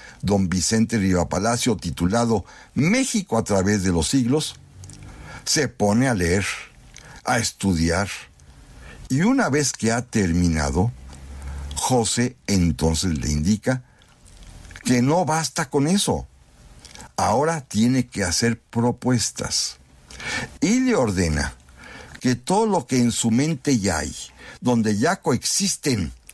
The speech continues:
valores, principios éticos, morales, cívicos, políticos, patrióticos, más el conocimiento que ya tiene de la historia de México,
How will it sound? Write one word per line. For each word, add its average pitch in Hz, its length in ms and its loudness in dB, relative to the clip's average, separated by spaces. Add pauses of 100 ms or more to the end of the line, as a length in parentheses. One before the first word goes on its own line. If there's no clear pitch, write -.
(200)
valores, 120 1080 0 (500)
principios 131 1120 0 (400)
éticos, 131 680 -4
morales, 120 840 2
cívicos, 151 760 -2
políticos, 165 800 -2
patrióticos, 120 880 -2 (340)
más 175 520 0
el 139 260 2
conocimiento 127 960 2
que 123 140 2
ya 127 180 0
tiene 120 360 2
de 104 160 2
la 95 100 2
historia 95 520 0
de 110 100 2
México, 165 540 -2